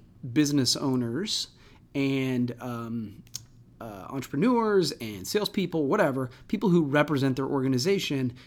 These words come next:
who take very public stands politically. Um, that I'm a little less excited about personally.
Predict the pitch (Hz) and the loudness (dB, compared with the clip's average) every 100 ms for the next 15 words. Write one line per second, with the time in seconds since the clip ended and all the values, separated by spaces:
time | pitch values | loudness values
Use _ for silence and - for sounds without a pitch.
0 | - - 151 - - 180 196 185 - 135 | -8 0 0 0 -4 4 4 4 -6 -4
1 | 139 160 165 151 - 147 147 143 127 - | 0 2 2 0 -2 -2 0 0 0 0
2 | - 196 202 165 131 - - 120 113 - | 0 0 2 2 0 -4 -10 -8 -8 -10
3 | - - - - - - - - - - | -16 -18 -20 -20 -20 -20 -20 -20 -20 -6
4 | 151 143 131 120 - - - - _ - | 0 2 4 0 -2 -14 -20 -20 _ -4
5 | 151 220 - 165 143 131 143 147 196 269 | 2 2 2 2 2 0 0 2 2 0
6 | 294 311 - - - - - 254 - - | 0 0 -4 -8 -10 -18 -8 -6 -4 0
7 | 294 311 302 294 285 - 240 262 277 311 | 2 2 2 2 0 0 -2 2 2 4
8 | 311 | 2